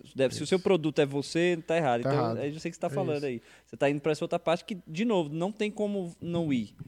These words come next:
Speaker 2: Sim.
Speaker 1: Você tem que ir pra esse lado. E aí, quando você tem uma estrutura, tudo, lá o cara compra, faz tudo, aí ele é disponibilizado pra ele, ele faz, e ganha dinheiro
Speaker 2: Sabe
Speaker 1: em casa.
Speaker 2: o que mais me incomoda é que as pessoas pegam a parte do Flávio Augusto,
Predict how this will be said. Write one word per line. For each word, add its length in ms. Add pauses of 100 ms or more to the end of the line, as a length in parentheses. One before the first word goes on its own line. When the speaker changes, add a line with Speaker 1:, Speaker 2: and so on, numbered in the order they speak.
(120)
Speaker 2:
Sim. 160
Speaker 1:
Você 100
tem 180
que 80
ir 40
pra 100
esse 140
lado. 260
E 120
aí, 100
quando 180
você 120
tem 120
uma 60
estrutura, 540
tudo, 200 (220)
lá 180
o 80
cara 200
compra, 440
faz 220
tudo, 280
aí 160
ele 100
é 40
disponibilizado 720
pra 160
ele, 220
ele 100
faz, 460
e 120
ganha 160
dinheiro 220
Speaker 2:
Sabe 200
Speaker 1:
em 40
casa. 180
Speaker 2:
o 40
que 140
mais 200
me 80
incomoda 560
é 100
que 80
as 100
pessoas 280
pegam 260
a 60
parte 240
do 20
Flávio 220
Augusto, 480